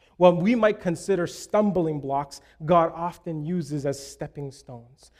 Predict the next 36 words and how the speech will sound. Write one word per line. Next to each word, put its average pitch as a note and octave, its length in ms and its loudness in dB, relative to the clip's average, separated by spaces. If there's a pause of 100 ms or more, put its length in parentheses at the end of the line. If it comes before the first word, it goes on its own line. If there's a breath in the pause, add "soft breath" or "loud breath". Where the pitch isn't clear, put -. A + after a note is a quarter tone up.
(120)
You E3 80 -6
see, G3 100 -2
God F3+ 340 4
uses F3+ 300 -2
our D#3 140 0
pains F3+ 580 -6 (260 loud breath)
and D#3+ 120 -2
our D3 100 2
defeats D#3+ 540 -4 (180 loud breath)
to F3 80 -4
bring F3+ 280 2
about D#3 220 4
healing G3 600 2 (200 loud breath)
and E3 120 -4
restoration E3 720 -2
and D3+ 80 -4
to C#3+ 100 -16
make D#3 160 -8
us C#3+ 100 -10
stronger F3+ 560 -8
than E3+ 160 -6
we D3 100 -6
were D#3+ 260 -2
before. D3+ 440 -10 (220 soft breath)
Our D#3 120 0
faith G3+ 420 -2
is E3+ 200 -6
strengthened F3+ 640 -6
when D3+ 120 -6
it's - 200 -10
tested. - 460 -10 (220 soft breath)
Our D#3+ 100 -2
hearts G3+ 480 -6
and E3 80 -6
our D3+ 120 -2
lips F3+ 300 -2